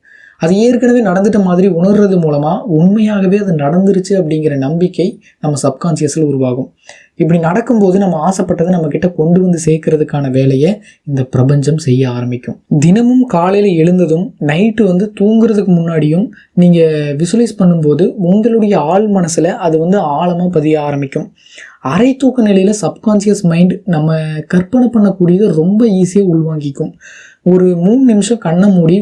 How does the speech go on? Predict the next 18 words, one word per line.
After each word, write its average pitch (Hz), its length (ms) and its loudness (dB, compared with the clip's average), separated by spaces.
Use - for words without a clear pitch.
உண்மையாகவே 196 640 2
அந்த 185 180 2
விஷயம் 175 340 0
நடந்த 160 320 4
மாதிரி 156 300 0
கற்பனையில 151 480 0
பாருங்க. 127 340 -2
அதை 143 180 0
மூன்றாவது 190 540 0
நபர் 160 240 0
மாதிரி 165 240 0
பார்க்காம, 139 440 -4
ஏதோ 208 220 2
படம் 175 300 -2
பார்க்குற 190 240 0
மாதிரி 175 220 2
கற்பனை 160 360 -2
பண்ணாம, 143 440 -4